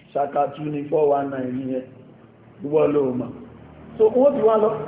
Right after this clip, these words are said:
So, kíkó dọ̀tí àtẹ̀gbẹ́ bá Kùránì. Wọ́n á lọ mọ korúkọ èṣù sí inú kúlíwà láò.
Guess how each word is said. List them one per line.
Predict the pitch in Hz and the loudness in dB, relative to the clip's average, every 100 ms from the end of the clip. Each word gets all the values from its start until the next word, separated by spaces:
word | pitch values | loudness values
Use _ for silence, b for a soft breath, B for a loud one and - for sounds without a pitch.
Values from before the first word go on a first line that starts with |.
| - | -4
So, | 285 | 0
kíkó | 262 339 330 359 370 | 4 4 4 2 4
dọ̀tí | 294 185 - 233 | 4 2 0 0
àtẹ̀gbẹ́ | 254 254 156 156 185 | 2 2 2 2 2
bá | 214 226 | 2 2
Kùránì. | 190 156 156 165 131 - - - - - - - - | 0 -4 -2 -2 -4 -10 -16 -16 -18 -16 -16 -14 -12
Wọ́n | - 392 359 | -2 0 4
á | |
lọ | 185 | 4
mọ | 185 185 | 6 4
korúkọ | 180 180 175 208 175 | 4 2 2 2 4
èṣù | 170 151 - - 151 - - - - - | 6 4 0 -6 -10 -12 -16 -20 -20 -20
sí | - 220 214 185 | -8 -2 0 0
inú | 180 214 185 180 180 | 0 0 2 0 -2
kúlíwà | 180 190 214 196 160 | -8 -8 -2 0 0
láò. | 151 160 | 2 0